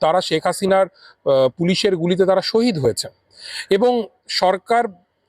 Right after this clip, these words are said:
বদলের পর যে অন্তর্বর্তীকালীন সরকার, তার সঙ্গে দেবপ্রিয় ভট্টাচার্যের মতো মানুষ কাজ করছেন।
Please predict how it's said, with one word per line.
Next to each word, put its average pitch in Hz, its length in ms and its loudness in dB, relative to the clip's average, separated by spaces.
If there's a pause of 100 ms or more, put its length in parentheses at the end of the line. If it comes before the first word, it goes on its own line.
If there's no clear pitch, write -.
(300)
বদলের 208 400 2
পর 117 240 -2
যে 156 120 0
অন্তর্বর্তীকালীন 202 880 0
সরকার, 143 440 0 (360)
তার 180 160 2
সঙ্গে 214 260 0
দেবপ্রিয় 202 600 2
ভট্টাচার্যের 202 640 0
মতো 202 200 0
মানুষ 185 320 -2
কাজ 151 220 -2
করছেন। 104 340 -10